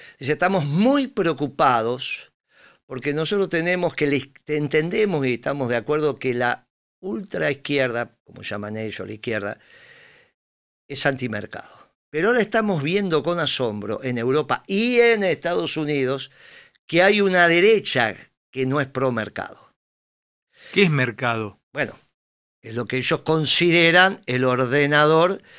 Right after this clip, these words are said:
Speaker 1: de los flujos de producción y, en tanto oferta
Speaker 2: Pero
Speaker 1: y de
Speaker 2: enseñámelo como
Speaker 1: demanda.
Speaker 2: un profesor. ¿Qué es el mercado para ellos?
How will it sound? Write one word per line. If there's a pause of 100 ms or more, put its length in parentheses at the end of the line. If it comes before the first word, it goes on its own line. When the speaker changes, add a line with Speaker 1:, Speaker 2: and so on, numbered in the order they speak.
(200)
Speaker 1:
de
los
flujos
de
producción (400)
y, (260)
en
tanto
oferta
Speaker 2:
Pero
Speaker 1:
y
de
Speaker 2:
enseñámelo
como
Speaker 1:
demanda.
Speaker 2:
un
profesor.
¿Qué
es
el
mercado
para
ellos?